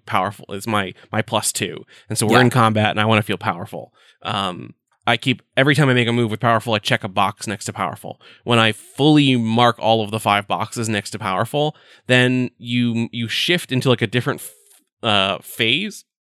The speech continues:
Speaker 1: I guess. A phase is kind of a state
Speaker 2: Okay.
Speaker 1: where now you are, s-, it's the, the word in, in the Veil is spiked out. But what it
Speaker 2: Okay.
Speaker 1: practically means is now you can only use powerful. Like, you, you're fu-, you're, like, you're fully in that emotion. Like, the be-, the better example is actually,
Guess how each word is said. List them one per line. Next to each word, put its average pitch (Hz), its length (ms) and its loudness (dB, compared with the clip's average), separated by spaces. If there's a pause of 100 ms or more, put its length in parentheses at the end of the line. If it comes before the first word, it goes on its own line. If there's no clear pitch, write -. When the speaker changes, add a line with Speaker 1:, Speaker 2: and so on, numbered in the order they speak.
(200)
Speaker 1:
I 160 80 0
guess. 190 320 0
A - 40 -18
phase 123 340 -2
is 127 100 -4
kind 147 160 0
of 143 140 -6
a 113 100 2
state - 480 -2 (440)
Speaker 2:
Okay. 156 140 2
Speaker 1:
where 131 80 4
now 131 200 2
you 139 240 2
are, 120 160 4
s-, - 280 -4 (140)
it's - 240 -8
the, 135 160 0
the 127 160 -6
word 180 280 6
in, 143 220 4
in 120 300 0
the 117 100 0
Veil 117 280 2
is 101 120 -4
spiked - 500 -2
out. 73 340 -10 (520)
But 131 80 -2
what 127 80 2
it 123 60 0
Speaker 2:
Okay. 117 100 -2
Speaker 1:
practically 143 440 2
means 117 300 0
is 95 240 -4 (200)
now 123 160 4
you 127 120 2
can 127 160 -4 (100)
only 185 360 6
use 143 380 2
powerful. 104 580 -4
Like, 107 180 -6
you, 127 140 -2
you're 120 240 -2
fu-, - 320 -8
you're, 123 140 2
like, 110 180 0 (260)
you're 117 120 -4
fully 165 520 4
in 131 100 4
that 131 120 4
emotion. 107 460 -2
Like, 98 180 -6
the 127 60 -6
be-, 135 140 -4
the 143 100 -4
better 160 260 2
example 120 380 0
is 107 60 0
actually, 107 340 -4